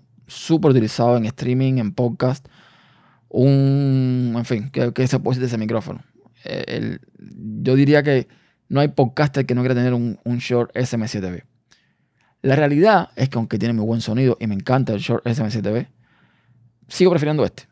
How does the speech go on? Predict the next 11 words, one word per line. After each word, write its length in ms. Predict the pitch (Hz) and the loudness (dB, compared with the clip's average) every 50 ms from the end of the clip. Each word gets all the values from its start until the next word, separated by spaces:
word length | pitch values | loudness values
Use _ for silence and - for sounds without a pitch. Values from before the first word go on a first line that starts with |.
| _ _ _ | _ _ _
Sigo 180 | _ - 139 143 | _ 2 4 4
prefiriendo 480 | 147 135 135 131 131 135 139 135 135 - | 4 4 4 2 4 4 2 2 0 -2
el 180 | - 123 113 - | -2 -2 -2 -2
Procaster. 600 | - 127 107 - 117 - - - - 71 - - _ _ _ _ _ _ _ _ _ _ _ _ - - | -4 -6 -4 -4 -4 -6 -6 -10 -12 -14 -14 -14 _ _ _ _ _ _ _ _ _ _ _ _ -8 -4
Aunque, 1000 | 120 113 110 113 113 110 - - 120 113 117 117 117 117 117 117 110 107 101 107 | -4 -2 -2 -2 -4 -6 -6 -6 -4 -2 -2 -2 -2 -2 -2 -2 -2 -4 -2 0
ya 100 | 123 135 | 2 2
les 120 | 139 131 | 2 2
digo, 220 | 127 143 131 120 117 | 2 2 2 2 2
el 80 | 113 | 0
Shure 340 | 101 - - 147 147 147 135 | -2 -2 0 0 0 0 0
tiene 340 | 135 139 135 139 139 - - | 0 0 0 0 0 -2 -4